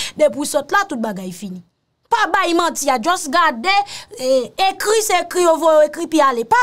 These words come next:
vin bay menti, la chef là. Pas vin bay menti. Et si toutefois, pas ta bay menti, démenti moi-même, c'est pas menti ou bay.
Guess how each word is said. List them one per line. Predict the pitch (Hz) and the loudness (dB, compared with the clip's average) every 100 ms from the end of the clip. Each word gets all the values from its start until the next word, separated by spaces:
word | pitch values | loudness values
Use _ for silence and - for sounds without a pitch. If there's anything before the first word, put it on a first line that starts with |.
| 480 | 4
vin | 480 427 - | 0 -2 -4
bay | - 294 | 0 0
menti, | 269 262 254 254 | 2 -2 -4 -2
la | 214 | -2
chef | - 208 - | -2 -12 -14
là. | - _ _ _ _ _ | -20 _ _ _ _ _
Pas | 339 | 0
vin | 330 311 | 2 -2
bay | 247 214 | -2 -2
menti. | 190 180 - _ _ _ _ _ _ _ _ _ _ _ _ _ _ 320 | -6 -10 -14 _ _ _ _ _ _ _ _ _ _ _ _ _ _ -4
Et | |
si | 311 440 | -2 -2
toutefois, | 440 440 - 392 330 | 0 0 0 2 2
pas | 330 | 2
ta | 311 311 | 2 0
bay | 277 311 311 | 0 0 0
menti, | 349 349 403 415 - _ _ | -2 -4 -8 -8 -10 _ _
démenti | _ - 392 415 370 - 403 | _ -2 0 0 -2 -2 2
moi-même, | 370 349 302 302 240 175 | 4 4 2 0 -2 -4
c'est | - 302 | 0 2
pas | 285 | 2
menti | 277 277 - | 0 -2 -2
ou | 240 | -2
bay. | 214 202 | -2 -4